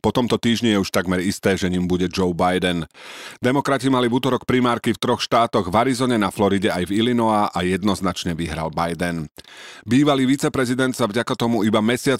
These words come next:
po ponižujúcom piatom mieste v New Hampshire dostal do trháku. Biden už má zaručených tisíc sto osemdesiat delegátov, ktorí na zjazde Demokratickej strany rozhodujú o tom, kto získa nomináciu.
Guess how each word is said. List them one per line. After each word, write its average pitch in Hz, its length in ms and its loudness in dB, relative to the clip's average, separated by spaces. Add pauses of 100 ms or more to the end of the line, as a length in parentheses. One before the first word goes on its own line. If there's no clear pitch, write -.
po - 80 2
ponižujúcom 113 720 2
piatom 110 400 2
mieste 101 320 2
v 92 160 2
New 90 80 2
Hampshire 101 640 0
dostal 110 640 2
do 92 160 -2
trháku. 90 720 -2 (560)
Biden 110 400 2
už 104 240 0
má 104 160 2
zaručených 104 560 0
tisíc 120 320 0
sto 110 160 2
osemdesiat 104 480 0
delegátov, 101 640 0
ktorí 98 240 2
na 101 160 0
zjazde 98 320 -2
Demokratickej 95 720 -2
strany 95 320 -2
rozhodujú 90 480 0
o 85 160 -2
tom, 95 240 -2
kto 92 240 -4
získa 90 400 -4
nomináciu. 90 720 -2